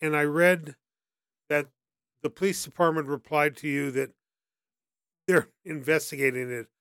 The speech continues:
I'm sorry, this is now the second case that, why aren't they being, you know, coming out and saying,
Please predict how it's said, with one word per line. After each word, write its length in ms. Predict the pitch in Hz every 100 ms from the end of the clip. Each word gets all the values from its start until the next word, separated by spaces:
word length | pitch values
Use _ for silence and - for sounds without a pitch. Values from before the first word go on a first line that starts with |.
| _ _ _ 262
I'm 120 | 277
sorry, 340 | - 214 160
this 300 | 139 226 226
is 200 | 285 214
now 440 | 202 180 175 175 - _ _ _ _ -
the 100 | 151
second 560 | - 202 202 214 190
case 680 | - 165 131 113 - - - _ _ _ _ _ _ _ 151
that, 220 | 151 127
why 300 | 147 190 240
aren't 200 | 220 190
they 240 | 180 170
being, 400 | 170 151 156 151 - - - _ _ _ -
you 80 | 147
know, 340 | 131 123 123 _ _ _ _ -
coming 260 | 214 202 175
out 220 | 160 156
and 120 | 139
saying, 460 | - 165 156 139